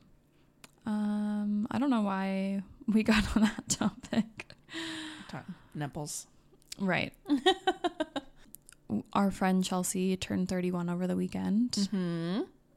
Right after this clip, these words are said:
Speaker 1: And we went wine tasting, which was fun.
Speaker 2: Mm-hmm. Right? That, I think that's the most I've ever seen you drink.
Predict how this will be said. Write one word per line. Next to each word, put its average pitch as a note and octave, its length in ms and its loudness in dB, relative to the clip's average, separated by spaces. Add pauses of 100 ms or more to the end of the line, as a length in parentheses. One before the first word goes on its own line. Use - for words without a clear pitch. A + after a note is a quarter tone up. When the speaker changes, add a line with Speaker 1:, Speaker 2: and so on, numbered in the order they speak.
(120)
Speaker 1:
And F#3 720 -2
we G3 140 -6
went F#3+ 180 -6
wine F#3+ 260 -2
tasting, G3 480 -6
which A3+ 200 -4
was G#3 180 -2
fun. G3 460 0
Speaker 2:
Mm-hmm. D3+ 440 -2 (680)
Right? F#3 320 2
That, D#3 200 2
I - 80 -2
think C#4 200 -2
that's A3 240 -2
the G3 80 -4
most E3 180 -4
I've C#3+ 100 -6
ever C#3+ 200 -6
seen C#3 160 -10
you C#3+ 80 -8
drink. - 380 -10